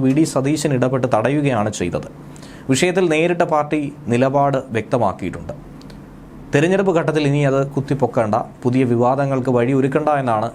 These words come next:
അദ്ദേഹം പറഞ്ഞിരിക്കുന്നത്. വിഷയം നേരത്തെ തന്നെ പറഞ്ഞു തീർത്തതാണെന്നാണ് കെ പി സി സി അധ്യക്ഷന്റെ ചുമതലയുള്ള എം എം ഹസനും പറയുന്നത്. തന്തയ്ക്ക് പിറന്ന മകളോ തന്തയെ കൊന്ന സന്തതിയോ എന്നായിരുന്നു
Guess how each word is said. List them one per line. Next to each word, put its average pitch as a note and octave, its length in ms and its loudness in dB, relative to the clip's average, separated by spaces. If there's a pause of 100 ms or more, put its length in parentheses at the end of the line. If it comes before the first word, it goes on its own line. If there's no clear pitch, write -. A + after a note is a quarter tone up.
അദ്ദേഹം A2 300 -2
പറഞ്ഞിരിക്കുന്നത്. F2+ 520 -4 (540)
വിഷയം C3 300 0 (260)
നേരത്തെ D3 340 2
തന്നെ C#3+ 220 0
പറഞ്ഞു C3 260 0
തീർത്തതാണെന്നാണ് B2+ 800 0
കെ A#2 140 2
പി A#2 120 0
സി C3 140 -2
സി - 140 -2
അധ്യക്ഷന്റെ A#2+ 440 -2
ചുമതലയുള്ള A2 460 2 (100)
എം A2+ 120 -2
എം A#2+ 120 -2
ഹസനും C3+ 380 0
പറയുന്നത്. F2+ 360 -6 (460)
തന്തയ്ക്ക് E3 380 2
പിറന്ന D#3 260 2
മകളോ C#3 240 2 (100)
തന്തയെ C#3+ 340 2
കൊന്ന D3+ 160 0 (100)
സന്തതിയോ D#3 440 2
എന്നായിരുന്നു C3 360 2